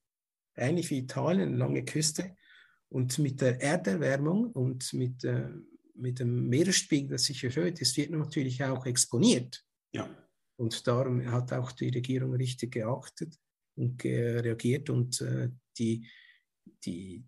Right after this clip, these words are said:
Speaker 1: die, die, die, die Wege freigelegt, um solche Projekte, äh, zu fördern. Äh, zum Beispiel das Liquid Gas, ein Riesenprojekt, äh, welches da investiert wird, wenigstens Gas, nicht Kohle.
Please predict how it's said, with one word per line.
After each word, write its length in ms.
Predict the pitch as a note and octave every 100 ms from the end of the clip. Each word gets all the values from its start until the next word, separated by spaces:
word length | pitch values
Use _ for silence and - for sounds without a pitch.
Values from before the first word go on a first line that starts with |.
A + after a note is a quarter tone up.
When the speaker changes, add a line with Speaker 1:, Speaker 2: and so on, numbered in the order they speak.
| -
Speaker 1:
die, 160 | - B2+
die, 200 | - -
die, 200 | G2+ -
die 240 | A2 G#2
Wege 340 | A2 A#2+ D#3 D#3+
freigelegt, 1000 | D#3 C3+ D3+ D3 C3+ C#3 C#3+ - - -
um 180 | B2 B2
solche 420 | B2 B2+ B2 B2+
Projekte, 880 | B2+ B2+ A#2 B2 B2 - A2+ B2 - - _ -
äh, 100 | A#2+
zu 180 | - A#2+
fördern. 580 | D3 F#3 F#3 B2 - - - - _ C#3+
Äh, 140 | A#2+
zum 160 | - A#2+
Beispiel 320 | B2 - B2
das 160 | A#2+
Liquid 360 | D#3+ G3 G#3+ -
Gas, 340 | C#3+ C3 B2+
ein 180 | B2+ G#2
Riesenprojekt, 1000 | G#2 F3 F3 D#3+ D#3+ C#3 C#3+ D#3 - -
äh, 380 | D3+ D3+ D3+ D3 -
welches 340 | C3 B2+ B2 -
da 100 | C3+
investiert 600 | B2+ A#2+ - C3+ D#3 -
wird, 240 | F#3 -
wenigstens 480 | C3+ B2+ B2+ B2 -
Gas, 360 | A#2 C#3+ E3+ C#3+
nicht 220 | B2 -
Kohle. 520 | - C3 D#3 F#3